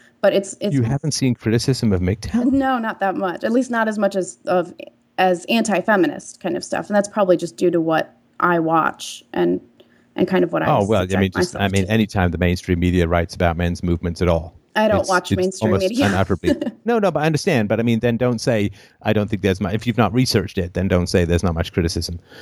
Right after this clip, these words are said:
Speaker 2: I mean, the idea that, that men are not criticized in society, but women are more criticized in society, in society,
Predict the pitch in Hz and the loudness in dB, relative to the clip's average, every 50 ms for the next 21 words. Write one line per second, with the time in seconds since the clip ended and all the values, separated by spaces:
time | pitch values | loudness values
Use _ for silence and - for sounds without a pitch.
0 | - - - - - 135 147 147 147 123 139 165 156 156 156 143 - 180 175 160 | -20 -20 -12 -4 -2 0 0 0 0 0 0 0 0 2 0 0 0 0 0 0
1 | 139 139 127 107 113 127 117 113 107 117 117 113 117 113 113 107 98 - _ _ | 2 0 0 0 0 -2 -2 0 0 0 2 2 2 2 0 -2 -4 -6 _ _
2 | _ _ _ _ _ _ - 113 113 117 110 110 107 - - 110 107 107 - 113 | _ _ _ _ _ _ -2 0 2 2 0 0 -2 -2 -4 -4 -2 -2 -2 -2
3 | 107 107 107 - - 107 104 - 107 - - 101 104 101 107 110 113 110 101 - | 0 0 -2 -2 -2 -4 -4 -2 -2 0 0 0 2 2 2 2 2 0 0 0
4 | - 104 104 110 104 98 92 92 98 101 98 - 117 110 - - 110 107 104 - | 0 0 2 2 2 2 0 0 0 0 0 -2 -6 -4 -4 -4 -4 -4 -4 -4
5 | - 110 110 - 117 110 110 107 110 104 - 117 117 107 110 110 110 113 110 110 | -6 -6 -2 0 0 0 0 0 -2 -2 -2 -2 -2 0 2 2 2 2 2 2
6 | 110 123 127 120 | 2 0 0 -2